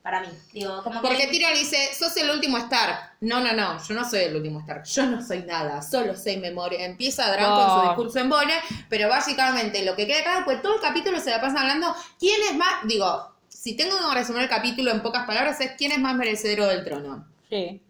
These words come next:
Speaker 2: ¿Sí?
Speaker 1: Y aparte se llama
Speaker 2: Porque
Speaker 1: El
Speaker 2: te estoy
Speaker 1: último Stark.
Speaker 2: explicando si vos lo viste. Bueno, ustedes, gente.
Speaker 3: No, igual eso no sé cómo se llama el capítulo.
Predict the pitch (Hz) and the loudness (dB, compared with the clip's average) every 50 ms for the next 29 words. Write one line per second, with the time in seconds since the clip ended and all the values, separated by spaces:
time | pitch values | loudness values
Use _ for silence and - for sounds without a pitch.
0 | _ _ _ _ _ _ _ _ _ - - 180 214 247 233 233 285 294 302 302 | _ _ _ _ _ _ _ _ _ -8 -4 -2 0 0 0 0 -2 -2 -4 -4
1 | 311 311 320 349 349 - - - - - _ - 226 254 269 277 262 262 294 294 | 0 0 0 0 0 -4 -10 -14 -20 -14 _ 0 0 2 2 2 2 4 2 2
2 | 277 233 - 254 240 240 269 294 330 330 - 247 226 233 240 233 220 220 220 214 | 2 0 0 0 0 2 2 2 0 -2 0 0 2 2 2 2 2 2 2 0
3 | 202 196 208 202 196 190 196 - 220 180 156 147 - 175 170 180 - 160 151 156 | 0 0 0 0 -2 -4 -2 -2 0 0 0 -2 -6 -10 -10 -8 -8 -8 -8 -8
4 | - - - - _ _ - 254 285 269 240 208 240 254 302 330 320 294 269 294 | -12 -14 -18 -20 _ _ 0 2 2 4 4 4 4 6 6 6 4 4 2 2
5 | 269 262 254 277 254 240 240 254 240 247 254 254 233 226 226 247 285 320 330 | 0 2 2 2 2 2 0 0 -2 -2 -2 0 2 0 0 0 0 -2 -2